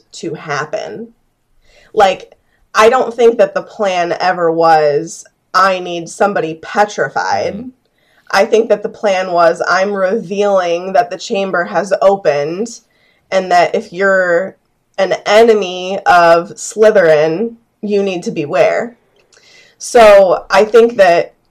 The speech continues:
Speaker 1: it is just, like, happenstance that Missus Norris was even there. Um, and it just, you know, kind of all worked out perfectly. The fact that she <laughs> got petrified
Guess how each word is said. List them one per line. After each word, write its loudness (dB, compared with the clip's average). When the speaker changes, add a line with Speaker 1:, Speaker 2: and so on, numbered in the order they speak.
Speaker 1:
it 4
is -2
just, -8
like, 0
happenstance -2
that 0
Missus 2
Norris 2
was -6
even -4
there. -2
Um, 0
and 2
it -2
just, -8
you -4
know, 0
kind -2
of -2
all 6
worked 2
out 0
perfectly. 2
The -2
fact -2
that -6
she -4
<laughs> -
got 2
petrified 2